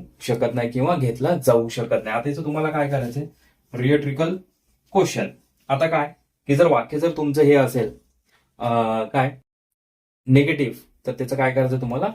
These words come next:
पॉझिटिव्ह म्हणजे होकारार्थी. आता लक्षात ठेवायचं, तुम्ही जेव्हा व्हर्बल क्वेश्चनचं बनवणार, मग त्यासाठी तुम्हाला व्हर्बल क्वेश्चनची सुरुवात नेहमी कशाने होते हे लक्षात ठेवायचं, to be च्या रूपाने. जर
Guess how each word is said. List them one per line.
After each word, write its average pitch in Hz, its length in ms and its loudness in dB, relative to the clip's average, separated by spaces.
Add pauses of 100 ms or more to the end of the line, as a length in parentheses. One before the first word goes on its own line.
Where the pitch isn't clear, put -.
(140)
पॉझिटिव्ह 139 400 0
म्हणजे 120 180 -4
होकारार्थी. 120 540 0 (360)
आता 147 340 -2 (1160)
लक्षात 120 260 2
ठेवायचं, 123 380 0
तुम्ही 131 160 -4
जेव्हा 135 220 0
व्हर्बल 123 320 -2
क्वेश्चनचं 135 380 0
बनवणार, 131 340 4 (440)
मग 139 220 2
त्यासाठी 151 440 0 (420)
तुम्हाला 135 460 4 (560)
व्हर्बल 131 360 4
क्वेश्चनची 151 420 0
सुरुवात 143 340 2
नेहमी 139 260 4
कशाने 139 300 2
होते 131 140 4
हे 127 60 4
लक्षात 127 260 2
ठेवायचं, 120 400 2 (160)
to 143 140 4
be 131 100 8
च्या 135 100 8
रूपाने. 117 420 2 (720)
जर 139 300 4